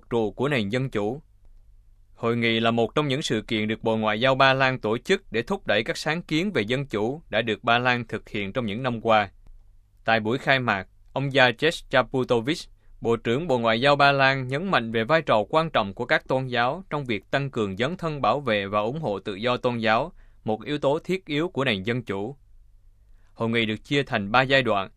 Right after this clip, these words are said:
tùy thuộc vào chủ đề được chọn. Một loạt các nội dung đã được phát thảo để đưa ra một bức tranh rộng nhất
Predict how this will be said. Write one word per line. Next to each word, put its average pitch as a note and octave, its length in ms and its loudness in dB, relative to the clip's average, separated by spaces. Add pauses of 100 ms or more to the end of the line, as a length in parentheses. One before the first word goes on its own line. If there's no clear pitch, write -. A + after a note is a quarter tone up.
(320)
tùy B2+ 180 2
thuộc B2 260 -4
vào A2+ 180 2
chủ A#2 220 -4
đề B2+ 180 2
được G#2+ 220 -6
chọn. G2+ 260 0 (600)
Một A#2+ 220 -2
loạt A#2 220 6
các F3+ 140 0
nội A#2 220 0
dung D#3+ 200 -2
đã D#3 100 2
được A#2+ 220 -2
phát E3 200 -2
thảo A#2 440 -2
để A#2 120 -4
đưa C3+ 180 0
ra C3 160 4
một G#2+ 200 -2
bức E3 200 -6
tranh D#3 180 -2
rộng G#2+ 240 0
nhất D3+ 160 -2